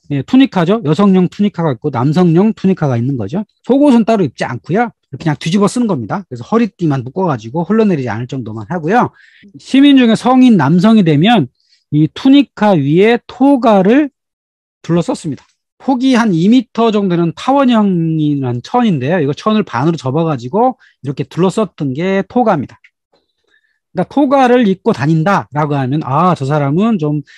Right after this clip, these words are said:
시민 이상의 좀 사는 사람, 이렇게 하는 거. 대부분은 그냥 투니카를 입던 거고요. 병사들은 투니카 위에다가 갑옷을 입는 이런 게 로마 시대의 기본적인 복장이었습니다. 자, 그러면 아테네,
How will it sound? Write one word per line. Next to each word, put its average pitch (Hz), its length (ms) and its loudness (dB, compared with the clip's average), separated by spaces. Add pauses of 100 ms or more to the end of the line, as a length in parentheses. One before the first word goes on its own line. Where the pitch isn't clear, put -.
(140)
시민 226 560 0
이상의 156 600 0
좀 180 200 -6
사는 226 360 0
사람, 160 320 0 (320)
이렇게 151 160 -6
하는 156 160 -2
거. 139 60 -6
대부분은 214 440 0
그냥 127 320 -4 (260)
투니카를 202 420 -2
입던 165 180 -8
거고요. 135 280 -6 (220)
병사들은 233 760 2
투니카 262 500 0
위에다가 151 680 -2 (120)
갑옷을 160 440 -4
입는 127 520 -6
이런 120 200 -6
게 208 280 -2 (380)
로마 127 240 -2
시대의 139 360 0
기본적인 196 840 2
복장이었습니다. - 760 -6
자, 170 60 -18
그러면 285 460 -6
아테네, 226 680 -2